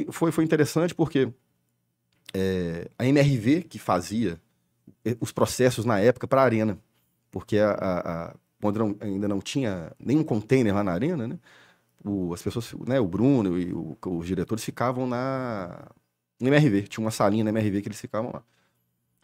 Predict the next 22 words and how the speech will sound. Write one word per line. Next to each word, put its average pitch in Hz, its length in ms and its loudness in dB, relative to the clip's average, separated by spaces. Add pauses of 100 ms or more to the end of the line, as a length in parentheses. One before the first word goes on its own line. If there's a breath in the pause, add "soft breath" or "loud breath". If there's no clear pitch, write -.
(200 soft breath)
E 202 120 0
aí 185 220 4
o 214 60 0
processo 196 400 4
já 190 80 4
tava 190 180 2
muito 180 300 2
adiantado 135 600 2 (680)
de, 101 220 -8
de, 92 320 -10 (160)
né, 131 180 -2 (180)
pra, 92 160 -4
pra 101 120 -4
escolher 104 300 -2
o 104 80 0
executivo 104 340 -8
de - 40 -20
tecnologia. 123 640 -2 (1000 loud breath)
É, 104 680 2
o 95 80 -2
Bruno 101 540 4
e, 85 360 -8